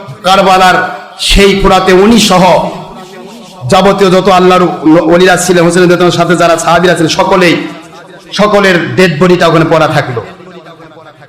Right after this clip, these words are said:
হোসেন রাদিয়াল্লাহু আনহুর মাথা মোবারক কাটা হলো, মা-, মাথা মোবারক কেটে দেন, কাটা হলো। তার পরিবারের সমস্ত মহিলাগুলোকে, হোসেন স্ত্রী সহ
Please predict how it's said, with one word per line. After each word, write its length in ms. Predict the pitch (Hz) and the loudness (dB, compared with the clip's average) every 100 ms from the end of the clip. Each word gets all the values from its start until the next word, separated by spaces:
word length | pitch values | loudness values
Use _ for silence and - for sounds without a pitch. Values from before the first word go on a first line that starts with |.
| - - - | -20 -18 -4
হোসেন 220 | 185 220 | -2 2
রাদিয়াল্লাহু 220 | 233 220 214 | 0 2 0
আনহুর 240 | 214 208 | 2 0
মাথা 120 | 208 | 0
মোবারক 300 | 214 208 196 | 2 2 2
কাটা 220 | 190 175 | 0 0
হলো, 260 | 160 147 107 - - - - - 143 | 0 0 -4 -8 -18 -20 -20 -6 0
মা-, 320 | 175 214 208 | 2 2 2
মাথা 280 | 208 220 226 | 2 2 2
মোবারক 200 | 214 214 | 0 0
কেটে 200 | 214 208 | 0 2
দেন, 160 | 196 | 0
কাটা 240 | 196 196 214 | 0 0 2
হলো। 340 | 233 254 254 - - - - | 2 2 -2 -6 -16 -20 -6
তার 220 | - 202 214 214 | 0 2 2 2
পরিবারের 500 | 226 226 233 240 240 | 2 2 4 2 2
সমস্ত 540 | - 254 254 254 277 269 285 294 - - - - | 2 2 2 0 0 2 2 0 -4 -10 -18 -10
মহিলাগুলোকে, 1000 | 147 196 262 294 285 262 247 240 147 - 165 | -2 2 2 2 2 2 2 2 0 -2 -4
হোসেন 360 | 180 226 220 | -2 0 0
স্ত্রী 240 | 214 - 254 | 0 -2 0
সহ 400 | 247 214 175 | 2 0 0